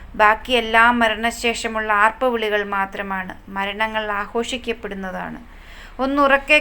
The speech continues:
കരഞ്ഞിരുന്നുവെങ്കിൽ ജോലി കൊടുത്തേനെ എന്ന് നുണകൾ എഴുതുന്ന എത്രമാത്രം പ്രൊഫൈലുകൾ കണ്ടു ഈ ദിവസങ്ങളിൽ. ഒറ്റയ്ക്കൊരു സ്ത്രീ പൊരുതാനുറച്ചാൽ അവളെ അങ്ങേയറ്റം പുലഭ്യം പറയുന്ന ഒരു സ്ത്രീ വൾണറബിൾ ആണെന്ന് തിരിച്ചറിഞ്ഞാൽ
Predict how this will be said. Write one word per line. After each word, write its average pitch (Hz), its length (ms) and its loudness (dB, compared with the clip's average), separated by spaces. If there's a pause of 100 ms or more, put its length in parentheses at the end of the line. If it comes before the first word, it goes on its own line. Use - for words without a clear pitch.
കരഞ്ഞിരുന്നുവെങ്കിൽ 254 880 0 (160)
ജോലി 247 360 4
കൊടുത്തേനെ 240 580 0
എന്ന് 233 160 -4 (100)
നുണകൾ 254 400 -2 (100)
എഴുതുന്ന 220 280 -4 (440)
എത്രമാത്രം 254 920 0
പ്രൊഫൈലുകൾ 240 600 0 (120)
കണ്ടു 220 260 -2 (260)
ഈ 240 40 -4 (100)
ദിവസങ്ങളിൽ. 214 540 -4 (520)
ഒറ്റയ്ക്കൊരു 262 680 0
സ്ത്രീ 247 220 -6 (180)
പൊരുതാനുറച്ചാൽ 240 920 2 (180)
അവളെ 220 220 2 (100)
അങ്ങേയറ്റം 247 600 -2
പുലഭ്യം 220 500 -2
പറയുന്ന 202 360 -4 (540)
ഒരു 262 200 0
സ്ത്രീ 269 240 -4 (540)
വൾണറബിൾ 277 840 2 (220)
ആണെന്ന് 240 340 2 (100)
തിരിച്ചറിഞ്ഞാൽ 220 640 -2